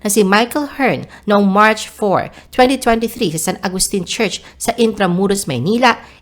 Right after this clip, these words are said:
isang magandang balita ang kanyang inanunsyo. Sa Instagram post noong November twenty-five, twenty twenty-three, masaya nilang idinetalye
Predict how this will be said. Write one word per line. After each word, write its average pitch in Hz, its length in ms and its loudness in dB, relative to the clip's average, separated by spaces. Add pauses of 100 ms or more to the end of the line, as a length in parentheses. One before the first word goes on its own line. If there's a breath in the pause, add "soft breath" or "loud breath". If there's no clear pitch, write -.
isang 339 240 2
magandang 202 480 2
balita 165 480 -2
ang - 0 -
kanyang 151 320 -6
inanunsyo. 151 800 -6 (320 loud breath)
Sa - 160 -4
Instagram 214 560 2
post 190 240 2
noong 151 80 -2
November 185 320 0
twenty-five, 170 640 -2 (160 loud breath)
twenty 214 320 0
twenty-three, 202 560 -4 (240 loud breath)
masaya 233 320 4
nilang 220 240 2
idinetalye 196 880 -2